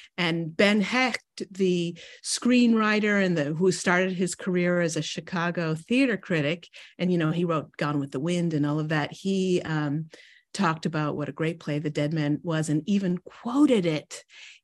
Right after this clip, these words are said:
in the script for the movie script of Gone with the Wind. So, uh,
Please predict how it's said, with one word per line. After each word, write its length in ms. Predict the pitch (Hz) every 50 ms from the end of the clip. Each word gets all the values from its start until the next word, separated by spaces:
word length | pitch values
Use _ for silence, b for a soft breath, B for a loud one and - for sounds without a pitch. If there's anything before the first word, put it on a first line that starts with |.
| _ -
in 400 | 190 190 180 175 170 170 156 175
the 300 | 160 175 160 160 160 160
script 800 | 160 - - - - - - 240 254 240 196 - - - - -
for 340 | - - 185 165 160 156 156 -
the 160 | - 180 190
movie 300 | 196 214 233 285 277 294
script 420 | - - - - 160 147 147 - -
of 180 | 202 160 165
Gone 220 | - 190 175 180 190
with 120 | 185 185
the 80 | 190 185
Wind. 440 | 202 226 262 254 170 127 - - - B B B B B B
So, 580 | - - - 226 214 202 196 196 196 180 - - -
uh, 340 | 180 175 165 160 156 120